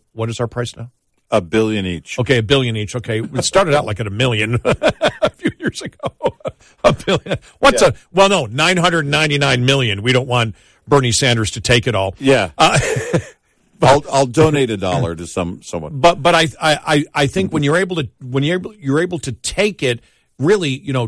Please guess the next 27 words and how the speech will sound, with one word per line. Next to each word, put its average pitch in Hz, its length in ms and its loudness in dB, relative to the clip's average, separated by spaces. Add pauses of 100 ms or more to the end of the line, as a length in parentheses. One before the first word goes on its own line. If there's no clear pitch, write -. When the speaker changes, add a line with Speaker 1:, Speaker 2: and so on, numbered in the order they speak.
(140)
Speaker 1:
to 220 140 -4
the 165 100 0
streets, 165 460 -2
which, 123 280 -4 (340)
uh, 117 120 -6 (240)
you 127 120 -6
know, 117 120 -6
I, - 260 -4
I 143 160 0
don't 156 380 -2
know 151 300 0
of, 107 160 -2 (400)
I 139 120 2
don't 185 260 2
know 202 140 2
of 143 80 -2
a 127 60 -4
president 127 680 -2
that 110 160 -4
probably 139 680 0 (160)
related 123 760 0 (680)
and 127 140 0
had 147 160 2
the 127 80 0
ability 135 400 0
to 127 140 -6
relate 123 500 0